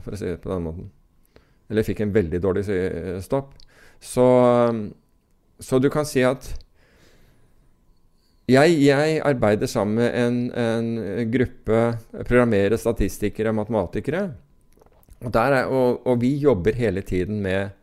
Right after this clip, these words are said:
med modeller og f-, og forbedre modeller, og se om du kan, eh, uttrykke ting i, i modeller. Og der er det mange ideer, altså der,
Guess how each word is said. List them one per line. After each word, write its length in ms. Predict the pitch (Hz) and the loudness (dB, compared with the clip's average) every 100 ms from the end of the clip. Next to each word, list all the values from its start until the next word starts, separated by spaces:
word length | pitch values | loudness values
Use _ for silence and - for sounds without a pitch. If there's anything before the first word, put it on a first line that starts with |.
| _ _ _ _ _ _ - | _ _ _ _ _ _ -8
med 260 | 113 110 110 | 0 2 4
modeller 480 | 123 110 98 117 135 | 2 2 2 2 2
og 140 | 117 | 0
f-, 100 | - | -2
og 300 | - 117 110 | 4 4 4
forbedre 560 | - 123 101 92 87 92 | 0 -2 2 0 0 -4
modeller, 640 | 107 110 110 113 170 185 175 - - - | -4 0 0 0 -2 -4 -6 -18 -20 -6
og 160 | 120 | -6
se 160 | - 104 | 0 0
om 120 | 101 | 0
du 100 | 110 113 | -2 -2
kan, 300 | 117 123 123 120 156 381 - 359 - | 0 0 -2 -6 -16 -20 -20 -20 -14
eh, 560 | 113 107 107 107 104 110 120 | -8 -4 -2 -2 -4 -4 -4
uttrykke 400 | 98 - 107 113 | -4 -2 -4 -2
ting 240 | 110 110 | -2 -2
i, 320 | - 90 98 95 - _ _ - | -2 -4 -6 -8 -20 _ _ -4
i 120 | 101 107 | -2 -2
modeller. 560 | 107 110 120 143 214 - - _ _ _ _ _ _ _ - _ - | -2 2 2 2 -2 -4 -20 _ _ _ _ _ _ _ -20 _ -2
Og 380 | 127 143 151 120 110 | 2 4 2 -2 0
der 240 | 135 147 | 2 2
er 100 | 123 | 2
det 60 | 147 | 0
mange 300 | 143 107 110 | -2 -2 -2
ideer, 480 | 120 113 117 170 214 | 0 2 4 4 2
altså 220 | - 117 | -2 2
der, 240 | 117 120 | 4 4